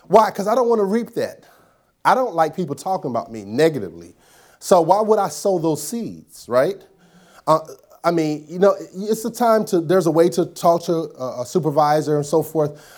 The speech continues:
but they were, like, dogging her out. I said, "It's time for me to go."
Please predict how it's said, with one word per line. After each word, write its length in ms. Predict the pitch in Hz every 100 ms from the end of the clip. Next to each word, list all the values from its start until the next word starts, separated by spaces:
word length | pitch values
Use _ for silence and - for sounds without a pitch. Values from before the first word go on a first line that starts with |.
| -
but 140 | - 208
they 120 | 240
were, 140 | 208
like, 220 | 185 165 113 - 117 104 _ _ 131
dogging 420 | 123 180 226 196
her 220 | 185 175 -
out. 420 | 196 190 113 - _ _ -
I 80 | 165
said, 120 | 175
"It's 100 | -
time 160 | 165
for 100 | 139
me 120 | 139 135
to 60 |
go." 360 | 127 110 -